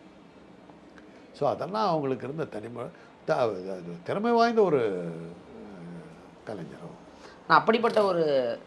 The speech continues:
Speaker 2: ஒரு கேரக்டர் அதுக்கப்புறம் பார்க்க முடியல. இப்படி மனோரமாவுக்கு ஒரு நிகரான
Speaker 1: இல்ல, அவங்க இருக்கிறவங்களும் இருந்துகிட்டு தானே இருந்தாங்க. வயசாகி தானே வெளியே போனாங்க.
Speaker 2: ஆமா, ஆமா.
Speaker 1: உடல்நல குறைவு ஏற்பட்டுச்சு, வயசாச்சு, ரிட்டையர் ஆனாங்க.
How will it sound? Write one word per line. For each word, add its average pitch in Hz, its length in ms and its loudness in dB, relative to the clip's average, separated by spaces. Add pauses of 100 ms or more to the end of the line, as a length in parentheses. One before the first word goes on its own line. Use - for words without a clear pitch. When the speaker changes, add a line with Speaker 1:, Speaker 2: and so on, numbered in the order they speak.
(200)
Speaker 2:
ஒரு 127 120 -2
கேரக்டர் 151 360 2
அதுக்கப்புறம் 175 460 4
பார்க்க 160 220 4
முடியல. 131 280 0
இப்படி 127 200 2
மனோரமாவுக்கு 180 420 6
ஒரு 156 220 2
நிகரான 147 320 6
Speaker 1:
இல்ல, 175 120 6
அவங்க 151 220 2
இருக்கிறவங்களும் 247 680 2
இருந்துகிட்டு 226 300 2
தானே 190 220 2
இருந்தாங்க. 90 540 -6
வயசாகி 190 600 6
தானே 185 220 2
வெளியே 131 240 2
போனாங்க. 87 260 -6
Speaker 2:
ஆமா, 147 120 2
ஆமா. 92 460 -6
Speaker 1:
உடல்நல 165 380 2
குறைவு 160 360 4
ஏற்பட்டுச்சு, 151 300 0
வயசாச்சு, 165 600 2
ரிட்டையர் 156 340 4
ஆனாங்க. - 440 4